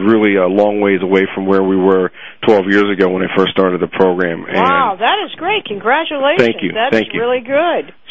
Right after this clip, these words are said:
Speaker 1: So it was, it was a lot of fun, but I think as impressive as, as our team was and how, how well all the teams that came into Edinboro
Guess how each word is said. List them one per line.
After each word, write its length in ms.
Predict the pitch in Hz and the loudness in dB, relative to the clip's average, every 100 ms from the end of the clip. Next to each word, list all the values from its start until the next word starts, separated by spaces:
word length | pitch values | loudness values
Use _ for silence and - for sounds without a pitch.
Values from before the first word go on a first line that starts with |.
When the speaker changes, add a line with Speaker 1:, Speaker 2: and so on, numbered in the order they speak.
| - | -2
Speaker 1:
So 280 | 101 98 - | 0 0 -2
it 100 | 113 | 0
was, 240 | 123 127 110 | 2 2 0
it 140 | 120 | 0
was 80 | 156 | 2
a 80 | 151 | 4
lot 100 | 151 | 2
of 60 | - | 0
fun, 160 | 151 | 0
but 140 | 120 - | 0 -4
I 380 | - - - 165 | -10 -8 0 0
think 260 | 160 151 139 | 0 0 0
as 80 | 113 | 2
impressive 480 | 117 - 147 147 131 | 0 2 0 2 0
as, 320 | 117 104 110 | 0 2 0
as 20 | 98 | 2
our 140 | 98 | 0
team 320 | - 123 123 | 0 0 2
was 240 | 120 117 107 | 2 2 2
and 100 | 101 | 0
how, 320 | 110 110 95 | 2 0 0
how 160 | 120 123 | 0 2
well 240 | 117 113 | 4 4
all 160 | 117 117 | 2 0
the 80 | 98 | 0
teams 320 | 113 101 87 | 0 0 0
that 160 | 98 - | -2 0
came 260 | 110 101 | -2 0
into 220 | 101 95 | 0 2
Edinboro 340 | 98 101 101 | 2 2 2